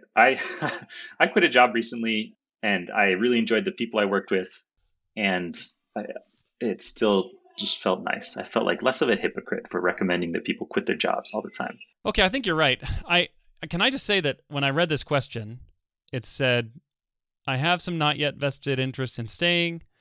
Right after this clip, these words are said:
Speaker 2: My manager mentioned yada yada. Should I?" And, and I was like, "No." <laughs> Just stop right there. And then,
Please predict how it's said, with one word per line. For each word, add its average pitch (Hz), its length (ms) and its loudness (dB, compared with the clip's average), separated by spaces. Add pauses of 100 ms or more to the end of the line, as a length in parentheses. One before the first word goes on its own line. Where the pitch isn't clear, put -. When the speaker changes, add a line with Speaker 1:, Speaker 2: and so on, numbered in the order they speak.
(320)
Speaker 2:
My 117 160 -4
manager 139 380 0
mentioned 131 640 -4 (340)
yada 117 300 -6
yada. 147 260 2
Should 196 260 -2
I?" 175 140 6
And, 156 300 0
and 156 220 -2 (160)
I 156 100 0
was 139 140 0
like, 139 160 0
"No." 135 300 4 (540)
<laughs> - 380 -2
Just 196 380 2
stop 165 380 0
right 165 180 0
there. 180 140 2 (800)
And 165 140 -2
then, 175 220 2